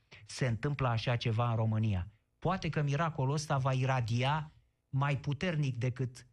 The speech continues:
Cernobâlul ăla cu care am început emisiunea asupra acestui popor.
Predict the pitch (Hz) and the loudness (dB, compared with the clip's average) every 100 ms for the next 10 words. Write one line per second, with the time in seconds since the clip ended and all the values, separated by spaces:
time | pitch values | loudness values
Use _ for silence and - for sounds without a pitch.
0 | - - 131 123 120 110 135 123 120 107 | -8 -2 0 2 0 0 0 0 0 0
1 | 117 117 113 113 107 - 104 117 107 104 | -2 0 0 2 0 -2 -2 -2 0 0
2 | 98 - 101 95 95 - _ 107 101 104 | 0 0 0 2 -2 -6 _ -4 -2 -2
3 | 98 101 95 95 - 95 - 90 92 87 | -2 -4 -2 -4 -4 -6 -4 -6 -4 -6